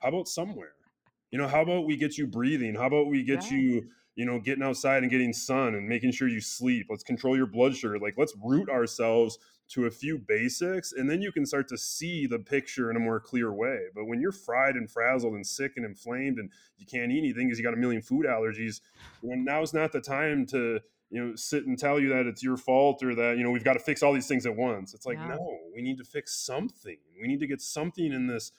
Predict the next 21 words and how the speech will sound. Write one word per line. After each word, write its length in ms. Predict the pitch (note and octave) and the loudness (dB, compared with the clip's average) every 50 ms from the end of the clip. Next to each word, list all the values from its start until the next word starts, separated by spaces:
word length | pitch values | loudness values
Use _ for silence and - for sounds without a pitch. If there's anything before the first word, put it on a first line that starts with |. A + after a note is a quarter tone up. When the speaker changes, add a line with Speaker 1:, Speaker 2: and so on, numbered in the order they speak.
| _ _ - | _ _ -12
Speaker 1:
chain 400 | - - - C#3 D3+ D#3+ D3 B2 | -10 -6 -4 -4 -2 -2 -4 -4
to 80 | A2+ | -6
start 280 | - - C3 B2 G#2 - | -6 -8 -8 -8 -6 -4
working 280 | B2 D3 D#3+ - C#3 | -4 -4 -2 -2 -6
a 80 | - G3 | -6 -4
little 200 | F2+ F2+ E2 E2 | -6 -8 -10 -10
better. 320 | D#2 E2 D#2+ - _ _ _ _ _ _ _ _ _ _ _ _ _ _ _ - | -14 -14 -18 -18 _ _ _ _ _ _ _ _ _ _ _ _ _ _ _ -10
Speaker 2:
Mitchell, 480 | A3 B3 A#3 - B3 G3+ F#3 - - - | -10 -8 -6 -4 -4 -4 -4 -4 -8 -12
w-, 220 | - F3+ E3 D#3 _ _ _ _ _ _ _ - | -16 -16 -16 -16 _ _ _ _ _ _ _ -14
what 640 | F3+ F#3 G3+ G#3+ G#3+ A3 A#3+ C4 C#4+ C4+ - - | -8 -4 -2 0 2 2 0 0 -2 -6 -8 -10
would 220 | A3 A#3 A#3+ G3 | -8 -8 -8 -8
you 140 | F#3+ A3 G#3+ | -8 -8 -8
say 720 | G#3 - - A3 G3+ E3 D3 C#3 C#3 C#3 C#3+ D3+ D3+ - _ - | -8 -8 -6 -2 -2 0 0 -2 -2 -4 -6 -8 -12 -14 _ -12
in, 580 | D#3 E3 D#3+ D#3+ D#3+ D#3+ D#3+ D#3 D#3 D#3 - - _ - - | -10 -8 -6 -6 -6 -8 -8 -8 -10 -12 -14 -18 _ -16 -12
and 80 | E3 | -10
this 100 | E3+ E3 | -10 -8
is, 60 | E3 | -8
I 140 | F3+ - E3+ | -10 -8 -8
love 240 | D#3 D3+ D#3+ E3 D#3 | -10 -8 -8 -8 -8
that 100 | E3+ C#3+ | -8 -10
you, 340 | D3+ D#3 D3+ D3 D3+ C#3+ | -10 -12 -14 -14 -14 -16